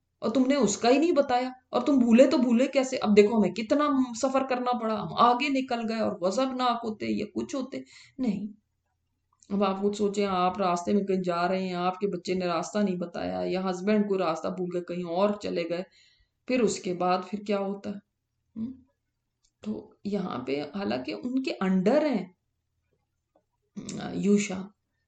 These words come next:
लेकिन फिर भी ऐसा नहीं है कि वो उनको ऊपर कुछ रोब झाड़ के और उनको बुरा भला कह रहे हैं और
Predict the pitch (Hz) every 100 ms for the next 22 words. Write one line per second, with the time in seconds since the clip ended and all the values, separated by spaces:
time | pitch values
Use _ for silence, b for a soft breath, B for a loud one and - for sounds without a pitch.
0 | _ 208 208 208 302 311 - 214 208 214
1 | 320 - B B - 185 180 208 196 202
2 | 269 285 247 202 208 214 202 190 214 202
3 | 202 202 - 202 185 202 233 190 180 170
4 | 190 196 196 190 185 185 185 185 190 180
5 | 175 - 170 175 208 190 190 175 175 165
6 | 165 175 175 170 170 175 170